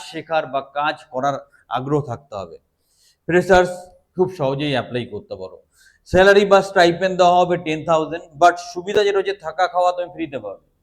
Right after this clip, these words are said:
অপরচুনিটি all over ওয়েস্ট বেঙ্গল, দারুণ বড়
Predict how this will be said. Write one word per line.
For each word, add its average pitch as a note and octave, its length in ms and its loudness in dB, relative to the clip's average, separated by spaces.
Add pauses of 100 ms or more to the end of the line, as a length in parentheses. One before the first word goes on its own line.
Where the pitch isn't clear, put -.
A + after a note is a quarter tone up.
(600)
অপরচুনিটি G3 680 0 (760)
all F3+ 240 6
over G3+ 160 8
ওয়েস্ট F#3 220 6
বেঙ্গল, F3+ 380 0 (240)
দারুণ D#3+ 280 -2 (400)
বড় C#3+ 180 -4